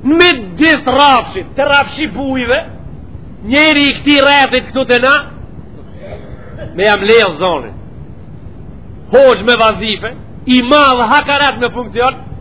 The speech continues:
me jam lejë pak e, po sot Klusevi me jam lejë. Kua Klusevi shti? A i shka ka arë në vend Klusevit edhe a i mas nesër sa.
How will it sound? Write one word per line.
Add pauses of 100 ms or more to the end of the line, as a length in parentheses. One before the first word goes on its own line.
(140)
me
jam
lejë
pak
e, (240)
po
sot
Klusevi
me
jam
lejë. (160)
Kua
Klusevi
shti? (3000)
A
i
shka
ka (120)
arë
në
vend
Klusevit
edhe
a
i
mas
nesër
sa.